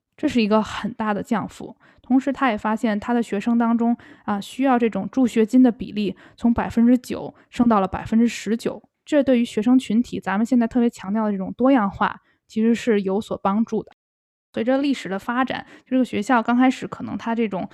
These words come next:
学生群体，啊，种族比较单一，后来又变得不单一。那现在大家又想把它，就是它总是在一个不断波动和变化的过程当中，然后人们总想通过制定规则来使它更好吧。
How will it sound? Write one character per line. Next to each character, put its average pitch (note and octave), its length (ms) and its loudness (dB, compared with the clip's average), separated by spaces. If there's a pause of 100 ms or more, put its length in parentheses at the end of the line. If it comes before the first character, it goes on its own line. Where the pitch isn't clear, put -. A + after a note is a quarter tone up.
(120)
学 - 120 -6
生 B3 180 4
群 A3+ 260 0
体， - 280 -8 (220)
啊， G3+ 160 -6
种 F#3 240 -8
族 G#3+ 160 -6
比 A3 100 -4
较 F#3+ 140 -4
单 G3+ 260 0
一， G#3+ 200 -2 (240)
后 C#4 180 0
来 B3+ 80 4
又 C4 180 4
变 C4 180 2
得 B3 60 4
不 B3+ 180 -4
单 E3+ 220 -6
一。 - 240 -10 (140)
那 C4+ 80 -2
现 D4+ 120 2
在 C#4+ 80 6
大 C4 140 4
家 C4 140 4
又 D4+ 120 2
想 G3 240 0
把 F#3 160 -2
它， A3+ 220 -2 (220)
就 D#4 100 -4
是 D4+ 100 0 (140)
它 - 120 -4
总 - 280 -4
是 A#3+ 80 0
在 B3+ 160 4
一 A#3 60 0
个 A#3 80 -2
不 - 160 -12
断 A#3+ 240 4
波 A#3 180 0
动 A#3+ 160 2
和 G3+ 100 -6
变 G#3 240 -2
化 G3 160 -4
的 - 80 -12
过 F3 140 -2
程 F3 180 -10
当 - 140 -12
中， - 140 -8
然 G3+ 100 -4
后 A#3 100 2
人 G#3+ 160 2
们 A#3+ 120 4
总 A3 120 -2
想 G#3+ 200 -2
通 A3 160 -2
过 G3+ 220 -4 (120)
制 C4 80 -2
定 G#3+ 160 -2
规 A#3 220 0
则 - 280 -8
来 G3+ 140 -4
使 G3+ 140 -10
它 - 120 -10
更 B3+ 160 -2
好 - 280 -8
吧。 - 240 -14